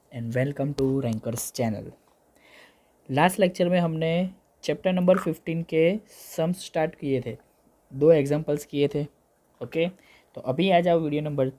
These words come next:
थ्री पे, उसमें हम आगे एग्जांपल्स ले जाते हैं। ठीक है, चलो अभी आ जाओ एग्जांपल नंबर थ्री पे। हमें क्या बोला हुआ है?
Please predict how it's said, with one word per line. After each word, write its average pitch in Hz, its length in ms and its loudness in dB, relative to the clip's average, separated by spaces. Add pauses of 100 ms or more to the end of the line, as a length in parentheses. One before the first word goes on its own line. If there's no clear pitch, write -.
(140)
थ्री 170 200 2
पे, 165 560 6 (100)
उसमें 131 280 -6
हम 127 180 -2
आगे 156 300 0
एग्जांपल्स 151 540 0
ले 127 100 -2 (100)
जाते 113 280 -4
हैं। 113 120 -8 (300)
ठीक 139 140 -6
है, 208 220 4 (440)
चलो 120 240 -2 (380)
अभी 190 200 2
आ 202 100 4
जाओ 190 140 4
एग्जांपल 170 360 0
नंबर 143 220 0
थ्री 175 200 0
पे। 175 220 2 (720)
हमें 165 200 0
क्या 202 140 4
बोला 185 180 6
हुआ 175 200 6
है? 180 140 2